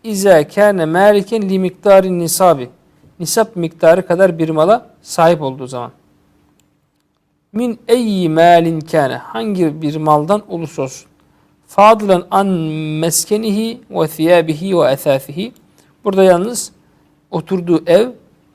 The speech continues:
elbiseleri ve evin asıl eşyaları, ethâf demek. Bunların haricinde nisap miktarı kadar bir mala sahip olması gerekiyor. Huve metâ'ul beyt. Ethâsle kastedilen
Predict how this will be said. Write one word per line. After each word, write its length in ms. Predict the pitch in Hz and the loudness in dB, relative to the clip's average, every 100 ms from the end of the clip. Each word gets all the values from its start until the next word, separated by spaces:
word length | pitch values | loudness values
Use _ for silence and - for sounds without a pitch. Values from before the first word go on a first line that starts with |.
| - | -2
elbiseleri 760 | 170 160 156 180 160 202 240 - | 0 0 -4 -2 0 0 -2 -12
ve 260 | 165 175 196 | -6 -4 -2
evin 320 | 196 185 220 - _ _ _ _ _ _ _ _ - | 0 0 0 -8 _ _ _ _ _ _ _ _ -8
asıl 260 | 147 - 220 | -4 -2 -2
eşyaları, 600 | 160 - 160 139 127 127 _ - | -2 2 2 2 -2 -6 _ -14
ethâf 360 | 143 147 139 - - | -6 -4 -4 -6 -12
demek. 240 | 147 220 _ _ _ _ _ - | -10 -10 _ _ _ _ _ -12
Bunların 400 | 180 190 190 220 | -4 2 2 0
haricinde 880 | 180 175 175 175 160 175 180 240 - _ _ _ - | -2 2 4 4 0 -2 0 0 -2 _ _ _ -14
nisap 340 | 151 220 214 | 0 0 0
miktarı 460 | 160 147 - 160 180 | -8 -4 2 2 2
kadar 340 | 165 190 170 | 2 2 2
bir 100 | 165 | -2
mala 380 | 170 165 226 226 _ _ | 0 0 0 -2 _ _
sahip 440 | - - 160 151 160 | -10 0 2 2 -2
olması 460 | 143 143 - 226 226 | -6 -6 -6 -8 -8
gerekiyor. 500 | 160 139 127 117 - _ _ _ _ _ _ _ _ _ _ _ _ _ _ _ _ _ _ _ _ | -4 -4 -6 -14 -18 _ _ _ _ _ _ _ _ _ _ _ _ _ _ _ _ _ _ _ _
Huve 320 | - 214 254 254 208 | -2 2 4 2 -4
metâ'ul 720 | 175 180 - 247 240 233 185 | 0 0 2 2 2 -2 0
beyt. 240 | 196 135 _ _ _ _ _ _ _ - | 0 0 _ _ _ _ _ _ _ -8
Ethâsle 420 | 208 220 180 180 | -2 -2 -2 -4
kastedilen 600 | - 175 - 170 190 240 | -2 -2 -2 -6 -4 -4